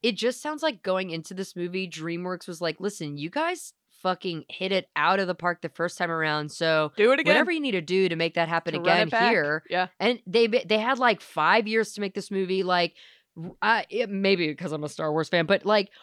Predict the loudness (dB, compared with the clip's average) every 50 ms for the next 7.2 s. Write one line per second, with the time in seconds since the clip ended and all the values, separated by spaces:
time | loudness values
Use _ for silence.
0 | -20 _ 0 0 0 2 4 4 4 4 4 2 -2 -2 -2 -2 -4 0 2 2
1 | 2 2 0 -2 -4 -2 -2 -2 0 0 0 0 0 2 2 2 2 0 _ _
2 | _ _ _ _ _ 2 4 6 6 6 4 2 0 -2 -2 0 4 4 6 6
3 | 6 4 2 -2 -10 -12 _ -2 0 0 0 -2 -4 -6 -6 -2 -2 -2 -2 -2
4 | -2 -2 0 0 0 -2 -4 -8 _ _ _ _ _ _ _ _ -4 -4 -2 0
5 | 0 0 -2 -2 -2 -2 -2 0 -2 -2 -4 -6 -8 _ _ _ _ -4 -2 0
6 | 0 0 0 -2 -2 0 0 0 2 2 2 0 2 2 4 4 4 4 2 0
7 | -2 -2 -2 -6